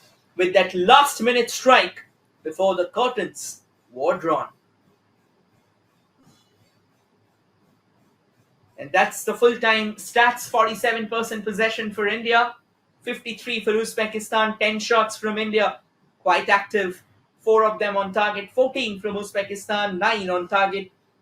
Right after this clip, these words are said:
eight saves from India, four saves from Uzbekistan, four corners each for both the teams, four fouls each committed by both the teams, and it was a very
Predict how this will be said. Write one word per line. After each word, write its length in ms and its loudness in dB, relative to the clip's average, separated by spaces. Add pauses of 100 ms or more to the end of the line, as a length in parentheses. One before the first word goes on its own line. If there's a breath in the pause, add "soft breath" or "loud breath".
(100)
eight 240 -8
saves 440 -6
from 280 -2
India, 400 2 (340)
four 300 4
saves 420 -2
from 320 -4
Uzbekistan, 960 -2 (320)
four 220 2
corners 420 0
each 220 -8
for 180 -4
both 220 -4
the 60 -20
teams, 560 -8 (220)
four 260 -2
fouls 460 4
each 300 -8
committed 400 -2
by 120 2
both 260 -2
the 80 -8
teams, 320 -8
and 80 -6
it 100 -12
was 140 -8
a 100 -4
very 300 0